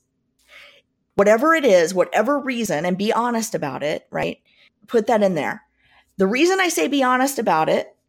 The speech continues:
is because, one, your integrity is on the line, but two,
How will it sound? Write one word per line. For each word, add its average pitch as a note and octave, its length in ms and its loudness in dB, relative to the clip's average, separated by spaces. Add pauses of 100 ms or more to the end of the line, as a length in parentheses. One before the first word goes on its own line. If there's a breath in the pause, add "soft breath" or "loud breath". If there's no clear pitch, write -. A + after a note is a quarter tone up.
(140)
is F#3+ 140 2
because, G#3+ 260 -2
one, G3 340 2
your F3+ 120 0
integrity G3 420 -2
is E3 80 -6
on D3+ 140 -4
the D3+ 60 -4
line, D3+ 260 -4
but - 200 -2
two, B3+ 640 0